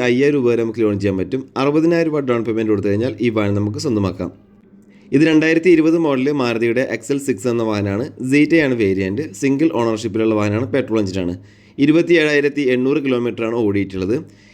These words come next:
ഇതിന് ചോദിക്കുന്ന വില പത്ത് ലക്ഷത്തി മുപ്പതിനായിരം രൂപയാണ്. ഇതിൽ ഒൻപത് ലക്ഷത്തി മുപ്പതിനായിരം രൂപ വരെ നമുക്ക് ലോൺ ചെയ്യാൻ പറ്റും. ഒരു ലക്ഷം രൂപ ഡൗൺ പേയ്മെന്റ് കൊടുത്തു കഴിഞ്ഞാൽ ഈ വാഹനം നമുക്ക് സ്വന്തമാക്കാം.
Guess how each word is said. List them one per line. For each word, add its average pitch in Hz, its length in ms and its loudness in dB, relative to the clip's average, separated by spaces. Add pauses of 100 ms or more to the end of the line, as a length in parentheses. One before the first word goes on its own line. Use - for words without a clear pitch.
(100)
ഇതിന് 160 160 4
ചോദിക്കുന്ന 160 480 4
വില 107 180 -2 (340)
പത്ത് 143 260 0
ലക്ഷത്തി 135 380 2
മുപ്പതിനായിരം 123 540 0
രൂപയാണ്. 101 400 -2 (140)
ഇതിൽ 110 160 2 (400)
ഒൻപത് 185 340 2
ലക്ഷത്തി 143 420 0
മുപ്പതിനായിരം 127 400 2
രൂപ 135 160 2
വരെ 127 120 2
നമുക്ക് 120 200 -4
ലോൺ 104 140 0
ചെയ്യാൻ 98 160 -2
പറ്റും. 120 300 -4 (280)
ഒരു 185 180 4
ലക്ഷം - 240 0
രൂപ 135 260 0
ഡൗൺ 113 180 2
പേയ്മെന്റ് 113 240 0
കൊടുത്തു 101 180 0
കഴിഞ്ഞാൽ 107 340 -2
ഈ 127 160 2
വാഹനം 110 220 0
നമുക്ക് 107 240 -6
സ്വന്തമാക്കാം. 98 460 -2